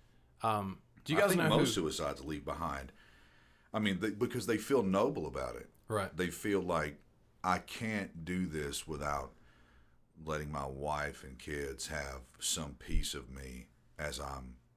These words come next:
Speaker 2: checking out." I mean, they normally leave something. I mean, that, and that is,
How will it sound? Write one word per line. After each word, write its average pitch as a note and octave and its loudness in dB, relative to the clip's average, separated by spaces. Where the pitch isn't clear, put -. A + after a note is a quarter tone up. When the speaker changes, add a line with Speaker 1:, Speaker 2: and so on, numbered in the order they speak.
Speaker 2:
checking C#2 -6
out." C2 -8
I C#2 -12
mean, D2 -8
they F#2 2
normally C#2+ -6
leave A#1+ -10
something. B1 -12
I E2 -8
mean, E2 0
that, G2 0
and A2 2
that A2+ 4
is, G2+ -4